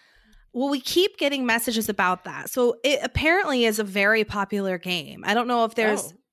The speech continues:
Speaker 1: I didn't do, like, a geographical assessment of maybe it's
Speaker 2: Mm-hmm.
Speaker 1: popular, you know, in the mid, I don't know where it's super popular 'cause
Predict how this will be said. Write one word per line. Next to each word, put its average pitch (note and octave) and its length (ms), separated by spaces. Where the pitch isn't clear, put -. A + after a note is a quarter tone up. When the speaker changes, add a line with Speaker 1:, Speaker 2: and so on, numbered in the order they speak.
Speaker 1:
I A3 80
didn't A#3 160
do, A3+ 120
like, G#3 200
a G3+ 40
geographical F#3+ 1200
assessment F3 840
of F#3 180
maybe F3+ 220
it's F3 160
Speaker 2:
Mm-hmm. A3+ 320
Speaker 1:
popular, F3 420
you F3 140
know, D#3 180
in D#3 80
the D#3+ 60
mid, E3+ 220
I A3 100
don't A#3 100
know A3 120
where G3 320
it's F#3+ 140
super G3 220
popular E3 380
'cause G#3+ 160